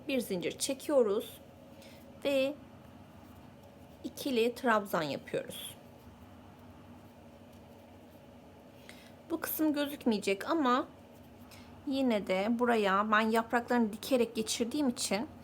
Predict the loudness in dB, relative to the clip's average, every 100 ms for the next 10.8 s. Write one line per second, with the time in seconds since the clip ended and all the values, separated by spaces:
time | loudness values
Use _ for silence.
0 | -18 -18 -10 0 2 4 4 4 0 -2
1 | -4 -2 0 2 2 -2 -2 -2 0 2
2 | 2 0 2 2 2 -2 -6 -4 -2 -2
3 | 0 2 2 2 0 -2 -2 -2 -2 -4
4 | -2 0 0 0 0 0 -2 -10 -20 -20
5 | -20 -20 -20 -20 -20 -20 -8 -2 -2 -2
6 | 0 0 0 -4 -8 -8 -4 -4 0 2
7 | 2 0 -4 -10 -20 -20 -20 -20 -20 -20
8 | -20 -20 -20 -20 -20 -16 -14 -8 -6 -6
9 | -8 -8 -4 -4 -6 -2 -2 -2 0 2
10 | 2 0 -2 0 0 0 0